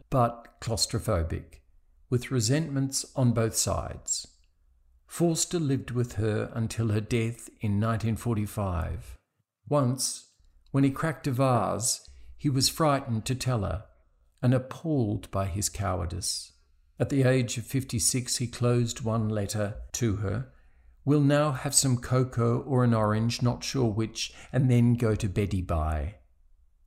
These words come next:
Long after Lily's death, which he genuinely mourned, he diagnosed some of their difficulties. "Now I am older, I understand her depression better. I considered her much too much in a niggling way,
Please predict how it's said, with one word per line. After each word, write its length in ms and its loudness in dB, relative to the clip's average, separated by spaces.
Long 280 4
after 360 -2
Lily's 460 -2
death, 460 -2
which 160 -4
he 100 -2
genuinely 760 0
mourned, 640 0
he 140 2
diagnosed 640 2
some 200 2
of 120 0
their 120 0
difficulties. 960 -8
"Now 260 4
I 140 4
am 120 4
older, 480 2
I 80 2
understand 800 2
her 120 -2
depression 600 -2
better. 380 -4
I 100 0
considered 640 2
her 200 0
much 440 0
too 120 0
much 360 2
in 80 4
a 80 2
niggling 640 2
way, 400 -4